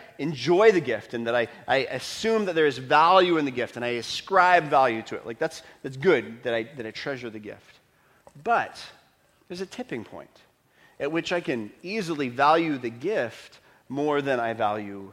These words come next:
her. And so imagine somebody, you know, like, breaks into my house that very same night that I've received this new gift and, uh, puts me at gunpoint and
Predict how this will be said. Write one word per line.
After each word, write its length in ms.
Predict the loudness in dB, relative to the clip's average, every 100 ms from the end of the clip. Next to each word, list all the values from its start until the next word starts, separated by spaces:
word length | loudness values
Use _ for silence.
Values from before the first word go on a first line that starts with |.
| -12
her. 300 | -10 -10 -12
And 120 | -14 -4
so 120 | -2
imagine 420 | 2 2 0 -4
somebody, 300 | -4 -4 -6
you 160 | -6 -4
know, 80 |
like, 160 | -4 -6 -10 -20 -16
breaks 400 | -4 0 0 0
into 160 | -2 2
my 120 | 2
house 360 | 2 0 -4 -4
that 200 | -2 -2
very 180 | -4
same 260 | -4 -4 0
night 180 | 0 -2
that 120 | -6
I've 100 | -8
received 420 | -10 -10 -10 -10
this 180 | -12 -12
new 140 | -10
gift 480 | -8 -8 -10 -18 _ _
and, 360 | -16 -14 -16 -18 _ -20 _ _ -8
uh, 160 | -8
puts 420 | -6 -8 -8 -14
me 300 | -4 2 2
at 120 | 2 2
gunpoint 520 | 0 0 -2 -4 -4
and 260 | -10 -12